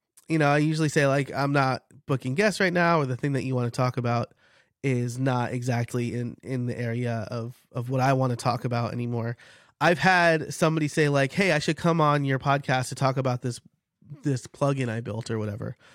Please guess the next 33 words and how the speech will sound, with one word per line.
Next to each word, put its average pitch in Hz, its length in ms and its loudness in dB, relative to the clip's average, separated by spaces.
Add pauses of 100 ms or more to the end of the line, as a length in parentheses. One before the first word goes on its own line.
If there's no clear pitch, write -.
(320)
Uh, 139 180 4
and 147 100 2
I 151 100 2
say, 156 180 2
"Oh, 151 80 6
I'm 147 80 4
not 143 120 4
really 135 160 2
covering 131 360 0
that 113 140 -2
anymore." 120 280 -4
And 123 100 -6
they're 131 60 -4
like, 123 220 -6
"Then 131 120 0
why 131 180 2
is 131 120 0
it 127 60 -2
called 127 240 0
How 123 160 2
I 117 60 -2
Built 117 260 -4
It?" - 120 -8
And - 80 -8
I'm 127 60 -4
like, 143 160 -4
"Well, 170 60 4
don't 196 160 4
get, 233 100 2
like, 175 140 2
mean 139 340 0
and 151 100 2
offended, 131 520 -2